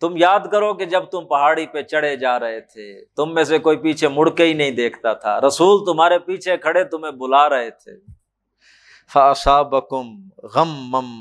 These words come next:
बिगम्मिन", अल्लाह ने तुम्हें पहुंचाए फिर गम के ऊपर गम। पहला गम तो ये कि तुमसे इतने लोग चले गए, इतनी जानें चली गईं,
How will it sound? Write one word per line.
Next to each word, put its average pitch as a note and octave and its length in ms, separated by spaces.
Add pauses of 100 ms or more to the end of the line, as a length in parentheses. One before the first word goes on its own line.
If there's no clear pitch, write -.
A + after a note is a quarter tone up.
(240)
बिगम्मिन", C#3 640 (440)
अल्लाह C#3 300
ने D3+ 120
तुम्हें C#3+ 300
पहुंचाए C#3 560 (100)
फिर A#2+ 140 (460)
गम E3 420
के D3+ 100
ऊपर C#3+ 420
गम। D3 200 (1600)
पहला D#3 280
गम D#3+ 240
तो D#3+ 160
ये F#3 260 (560)
कि B2+ 60
तुमसे D#3+ 440
इतने D#3 280
लोग D3+ 280
चले D3 300
गए, B2+ 260 (880)
इतनी C#3 280
जानें C3+ 360
चली C#3 280
गईं, B2 220